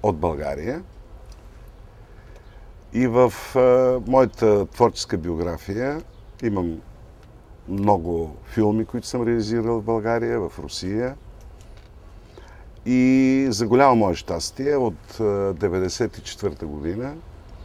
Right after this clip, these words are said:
започнах да работя за Рай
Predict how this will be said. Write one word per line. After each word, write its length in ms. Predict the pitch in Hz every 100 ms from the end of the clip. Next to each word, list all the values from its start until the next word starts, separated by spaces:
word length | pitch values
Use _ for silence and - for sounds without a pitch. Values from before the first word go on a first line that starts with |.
| - - - - -
започнах 500 | 95 - 113 110 87
да 140 | 85
работя 440 | 85 107 - 113
за 280 | 90 80 87
Рай 340 | 90 92 131